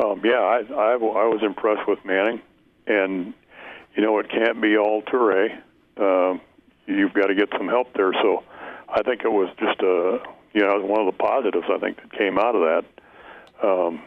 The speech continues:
and the fact that Vokolek came back. And, uh, yeah, they're, it, I just, yes, in answer to your question, I,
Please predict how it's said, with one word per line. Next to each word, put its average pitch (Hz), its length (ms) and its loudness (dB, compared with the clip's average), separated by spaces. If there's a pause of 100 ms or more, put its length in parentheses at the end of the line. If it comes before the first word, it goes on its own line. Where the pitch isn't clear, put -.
(140)
and 98 180 0
the 92 60 -2
fact 101 300 -2
that 107 160 -4
Vokolek 92 460 -2
came 92 260 -2
back. 95 320 0 (120)
And, 87 100 -18 (840)
uh, 90 400 -2 (360)
yeah, 101 280 2
they're, 110 160 0 (140)
it, 131 160 -2 (540)
I - 120 -2
just, - 260 -2 (600)
yes, 104 200 2 (300)
in 95 120 0
answer 95 320 0
to 87 60 -2
your 85 100 0
question, 98 400 -2
I, 85 60 2